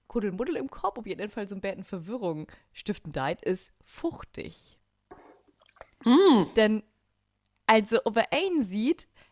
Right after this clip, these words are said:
Speaker 1: hate fuchtig ja so wat as bös, argelig, empört, entrüstet. Aber nun denkt sie halt so, Moment, dat hate doch auch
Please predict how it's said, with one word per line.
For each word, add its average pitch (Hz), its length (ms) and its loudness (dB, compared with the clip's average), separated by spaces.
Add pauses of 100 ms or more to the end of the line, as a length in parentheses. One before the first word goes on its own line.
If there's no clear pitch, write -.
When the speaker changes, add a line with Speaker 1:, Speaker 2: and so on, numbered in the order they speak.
Speaker 1:
hate 220 300 -2
fuchtig 214 640 -4
ja 190 300 0
so 170 160 -8
wat 175 240 -4
as - 380 -4 (100)
bös, 202 720 0
argelig, 165 920 -2
empört, 185 720 -4
entrüstet. 196 720 -6 (320)
Aber 247 540 2 (240)
nun 226 140 0
denkt 262 200 2
sie 254 100 -4
halt 214 380 -2
so, 196 220 -8 (160)
Moment, 175 400 -6 (520)
dat - 160 -12
hate 214 140 -6
doch - 260 -8
auch 185 160 -4